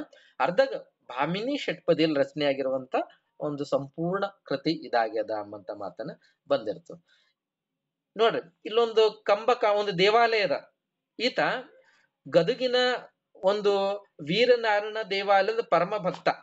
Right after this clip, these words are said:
ಆ ಒಂದು ಇತಿಹಾಸನೇ ಇದೆ. ಗದುಗಿನಲ್ಲಿರುವಂತ ವೀರನಾರಾಯಣ ದೇವಾಲಯಕ್ಕೆ ಪ್ರತಿದಿನ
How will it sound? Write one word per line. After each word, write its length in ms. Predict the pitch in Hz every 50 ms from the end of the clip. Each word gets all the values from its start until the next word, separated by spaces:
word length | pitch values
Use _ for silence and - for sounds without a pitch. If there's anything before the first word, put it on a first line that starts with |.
| _ _ _ _ _ _ _ _ _ _ _ _ _ _ -
ಆ 120 | 143 156 165
ಒಂದು 240 | 165 185 180 165 160
ಇತಿಹಾಸನೇ 600 | 156 160 220 208 226 233 226 - 233 226 226 220
ಇದೆ. 420 | 214 196 190 170 - - - _ _ _ _ _ _ _ _ _ _ _ _ 131 -
ಗದುಗಿನಲ್ಲಿರುವಂತ 960 | 160 170 170 233 220 240 233 240 240 240 233 233 233 233 220 226 226 214 247 240 233
ವೀರನಾರಾಯಣ 720 | 202 170 185 208 220 226 233 214 214 208 208 208 208 208 214 214 180
ದೇವಾಲಯಕ್ಕೆ 580 | 180 190 190 190 196 196 196 190 202 - 254 254
ಪ್ರತಿದಿನ 520 | - - 165 165 - 214 190 233 240 254